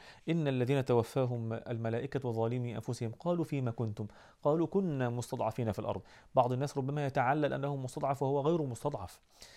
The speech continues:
يترك أحكام الشريعة ويأتي المنكرات والموبقات ويزعم أنه ضعيف وأنه مستضعف وأنه لا يملك ل-، لأمر نفسه شيئاً، فربنا عز وجل بين كذب هؤلاء، فقال سبحانه وتعالى: إن الذين توفاهم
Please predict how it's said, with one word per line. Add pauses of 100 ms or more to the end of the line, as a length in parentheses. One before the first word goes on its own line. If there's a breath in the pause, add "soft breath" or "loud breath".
(180 loud breath)
يترك
أحكام
الشريعة
ويأتي
المنكرات
والموبقات (320 loud breath)
ويزعم
أنه
ضعيف
وأنه
مستضعف
وأنه
لا
يملك
ل-،
لأمر
نفسه
شيئاً،
فربنا
عز
وجل (320 loud breath)
بين
كذب
هؤلاء، (360 loud breath)
فقال
سبحانه
وتعالى: (480 loud breath)
إن
الذين
توفاهم